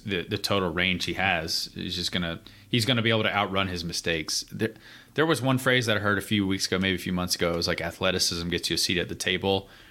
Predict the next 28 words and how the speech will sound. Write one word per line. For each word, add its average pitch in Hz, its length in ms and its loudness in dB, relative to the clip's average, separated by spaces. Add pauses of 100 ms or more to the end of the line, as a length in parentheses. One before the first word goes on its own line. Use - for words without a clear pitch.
(100)
just 143 160 -2
in 98 80 0
general 98 560 -2
with 107 420 -2 (400)
sports. - 640 0 (360)
But 104 120 2
it, 104 200 2
it 104 80 0
feels 120 260 2
like 98 160 2
speed 95 640 2
really 90 140 0
gives 90 220 -2
you 85 100 -2
a - 20 -2
seat 92 200 -2
at 82 120 -4
the 90 60 -6
table, 85 600 -2 (160)
uh, 87 400 -4 (100)
for, 87 380 0
for 82 640 -2 (260)
outfield 95 420 -2
defense, 76 380 -6
center 82 160 -2
field 80 180 -8
defense - 340 -8
specifically. - 680 -8